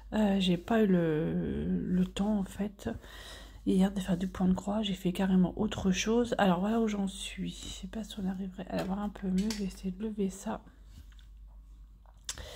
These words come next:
Joli, hein. Donc, ma case du mois de mai, la voilà. Euh, bah, écoutez, il me reste quand même pas mal à faire dessus, hein.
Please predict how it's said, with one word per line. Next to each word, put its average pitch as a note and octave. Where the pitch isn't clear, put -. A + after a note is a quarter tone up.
Joli, F3+
hein. F3+
Donc, F3
ma G#3
case F#3+
du -
mois G3+
de F#3
mai, F3+
la C#3+
voilà. E3+
Euh, F3+
bah, F#3
écoutez, F#3
il F3+
me F#3
reste F3+
quand F#3+
même F#3
pas G#3
mal G3+
à F#3+
faire F#3
dessus, F#3
hein. A3+